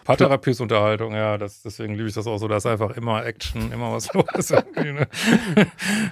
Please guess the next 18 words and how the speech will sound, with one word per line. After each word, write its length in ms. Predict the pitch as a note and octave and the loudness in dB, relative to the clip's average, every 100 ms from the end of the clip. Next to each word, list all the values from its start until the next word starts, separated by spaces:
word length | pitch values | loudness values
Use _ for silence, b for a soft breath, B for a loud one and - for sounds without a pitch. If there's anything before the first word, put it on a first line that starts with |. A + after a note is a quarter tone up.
| B | B
Manchmal 300 | A#2+ B2 B2+ | 4 4 4
auch 160 | B2 - | 2 0
zu 140 | A#2+ | -4
viel, 360 | - C3+ C#3 C3 | -2 2 4 4
aber 300 | A#2+ A#2 A2+ | 4 6 6
ja, 240 | A2+ G#2 | 6 4
es 80 | G#2 | 0
ist 60 | - | 0
halt 120 | A2+ | 0
immer 200 | A#2+ A#2+ | 2 0
zwei 380 | - B2 A#2+ A2+ | 2 2 2 2
Menschen 300 | A#2 A2 B2+ | -2 -4 -6
im 100 | A#2 | -6
Raum, 340 | A2+ A2+ A2+ | -2 -2 -2
die 60 | A2+ | -6
irgendwie 420 | A2+ A2+ G#2+ A#2 | -8 -8 -8 -10
ihre 200 | A2+ A2+ | -8 -8
Dynamik 540 | A2 A2+ A2+ A2+ A2 | -8 -8 -8 -8 -10